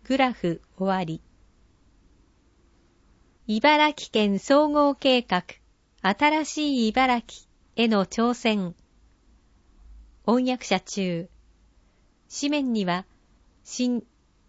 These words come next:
新規の新。令和二年度から新たに実施する事業。拡、拡充の拡。令和二年度から規模を拡大して実施する事業。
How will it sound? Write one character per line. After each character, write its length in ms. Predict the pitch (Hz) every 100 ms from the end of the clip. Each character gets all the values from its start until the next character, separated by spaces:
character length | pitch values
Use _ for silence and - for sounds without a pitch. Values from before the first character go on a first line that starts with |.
| _ _ -
新 240 | - 285
規 180 | 277 202
の 120 | 175
新。 400 | 165 - 185 160 - _ _ _ _ _ _ _ -
令 200 | 294 294
和 120 | 254
二 140 | 226
年 200 | 240 262
度 140 | 233 226
か 120 | 202
ら 220 | 196 -
新 160 | 190 185
た 140 | 254
に 140 | 220
実 200 | 185 185
施 160 | - 254
す 200 | - 240
る 100 | 233
事 160 | 214 220
業。 420 | 185 156 143 139 _ _ _ _ _ _ _ _ _ _
拡、 280 | - 254 - - _ _ -
拡 300 | 196 - 262
充 180 | 254
の 140 | 240 226
拡。 280 | 202 202 - _ _ _ _ _ _ _ _
令 240 | 226 311
和 140 | 294 254
二 160 | 220
年 180 | 240 254
度 140 | 226 208
か 100 | 190
ら 140 | 180
規 200 | - 277
模 200 | 285 269
を 40 |
拡 280 | 233 190 -
大 240 | 254 247 240
し 100 | -
て 160 | 220
実 380 | 196 214 - 247
施 20 |
す 160 | 233 247
る 120 | 226
事 180 | 214 214
業。 400 | 185 160 139